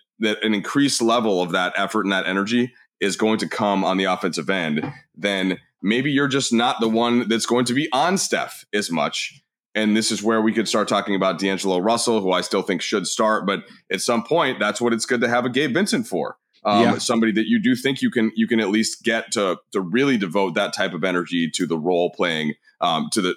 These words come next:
Speaker 1: to the working really hard defensively, or the Max Christie, uh,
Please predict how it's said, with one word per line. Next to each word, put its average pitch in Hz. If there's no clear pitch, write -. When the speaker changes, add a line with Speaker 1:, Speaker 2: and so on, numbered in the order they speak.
Speaker 1:
to -
the 82
working 110
really 95
hard 95
defensively, 80
or 131
the 127
Max 127
Christie, -
uh, 90